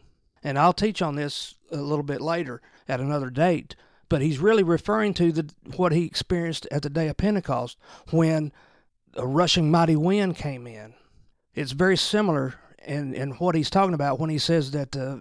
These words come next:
the heavens will melt with a fervent heat and the elements will be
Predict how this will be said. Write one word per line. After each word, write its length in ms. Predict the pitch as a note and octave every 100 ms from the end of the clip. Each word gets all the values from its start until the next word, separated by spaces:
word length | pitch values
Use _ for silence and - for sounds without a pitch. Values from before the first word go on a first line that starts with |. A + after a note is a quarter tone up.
| - A2+
the 80 | B2
heavens 360 | D3+ F3 D#3 B2+
will 80 |
melt 240 | D3+ D#3 B2+
with 100 | C3
a 80 | C3
fervent 400 | D#3 D3 B2 -
heat 340 | G3 D#3+ _ - - - _ -
and 120 | C3
the 100 | A#2+
elements 480 | D#3+ F3 C#3+ B2 -
will 100 | C#3+
be 360 | C#3 C#3 B2+